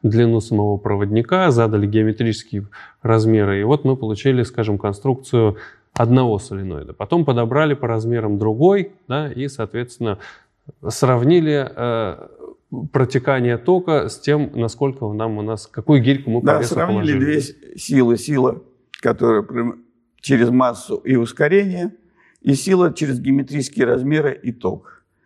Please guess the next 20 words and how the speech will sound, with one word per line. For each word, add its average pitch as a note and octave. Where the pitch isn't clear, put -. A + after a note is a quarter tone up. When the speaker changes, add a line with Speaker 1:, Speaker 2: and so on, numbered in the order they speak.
Speaker 1:
Мгм. G#2+
Speaker 2:
Э, -
это G#3+
очень D#3
сложная F#3
система, D#3+
достаточно C#3
много C3
в B2
ней B2+
тонкостей. D#3
Соленоиды D#3+
делают A#2
однослойные, D3
мотают D#3
на A#2
специальном B2
каркасе A#2
из G2
кварца. D3+